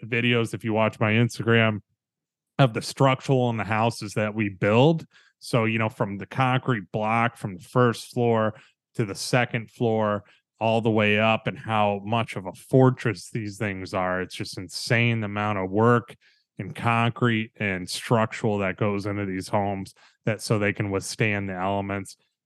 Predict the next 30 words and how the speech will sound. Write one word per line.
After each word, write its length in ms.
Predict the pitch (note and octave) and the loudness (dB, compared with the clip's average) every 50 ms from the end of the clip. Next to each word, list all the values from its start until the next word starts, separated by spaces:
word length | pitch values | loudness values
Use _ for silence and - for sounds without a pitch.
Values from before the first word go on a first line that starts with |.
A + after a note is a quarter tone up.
| _ | _
You 80 | - A2+ | -4 -2
know, 60 | G#2 | 0
our 120 | G#2 G#2 G#2 | 0 0 0
finished 400 | - - C#3 A#2+ A2+ - - - | 2 4 4 4 4 2 -2 -6
floors 680 | - A#2+ A2+ A2+ A2+ A2 A2 A2 G#2 - - G#2+ A2 - | -2 0 2 4 4 4 4 2 0 -2 -6 -12 -12 -14
heights 460 | - E2+ - A2 G#2+ G#2+ G2+ - - A#2 | -10 -4 0 2 2 2 2 0 0 0
are 80 | G2+ | 0
at 160 | F#2+ F#2 - | 0 -2 -4
twelve. 440 | - - - - B2 A#2 A2+ - - - - | -8 -6 0 4 4 4 4 0 -6 -16 -16
Some, 340 | - - - A#2+ A#2+ B2 A#2 | -6 -2 0 2 2 0 0
I 140 | A2 G#2 A2+ | 0 0 0
have 100 | A2+ G#2+ | 0 -2
a 60 | G#2 | -4
finished 320 | - - B2 A2+ G#2 - | -4 -2 -2 -2 -2 -2
floor 260 | - - A#2 A2 G#2 F#2 | -4 -2 0 0 0 0
height 220 | G#2 G#2+ G#2 G#2 | 0 0 0 0
at 100 | G2+ G2 | 0 0
eleven 420 | F#2+ F#2 F#2+ G2+ G2+ G2+ G#2 G2+ | -2 -2 -2 0 -2 0 -2 -4
foot 220 | - - - A2+ G2+ | -6 -4 -2 -2 -2
above 300 | F#2+ F2+ G#2 F#2+ F2+ - | -2 -2 -4 -6 -6 -8
sea 260 | - - A#2+ A2+ A2+ | -8 -4 -2 0 2
level 340 | A2 A2 G#2+ G#2+ G#2 G#2 G#2 | 2 2 2 2 2 2 2
right 300 | G#2 G#2 G#2 G2+ G2 G2+ | 2 2 2 2 0 -2
now. 400 | G#2 G2+ G2+ G2+ G2 G2 G2 - _ - _ _ _ _ _ _ _ - | -4 -4 -2 -2 -2 -2 -4 -4 _ -14 _ _ _ _ _ _ _ -4
Uh, 200 | G#2+ F#2+ F2+ F2 | -2 -2 -2 -2
concrete 540 | - - G#2+ G2+ G2 - - G2+ F2 - - | -2 -4 -4 -4 -4 -6 -8 -10 -10 -12 -12
slab, 540 | - - G#2 F#2+ F#2+ F#2+ F#2+ F#2+ F#2+ F#2 | -10 -8 -6 -4 -2 -2 -2 -2 -2 -4
just 240 | F#2+ - G2 - - | -8 -14 -14 -12 -10
a 60 | A2+ | -10
lot, 600 | F#2+ F2+ F#2 G2 G2+ G2+ G#2 G#2 G2+ G2+ G2 F#2+ | -10 -8 -4 -2 0 0 2 2 2 2 0 -2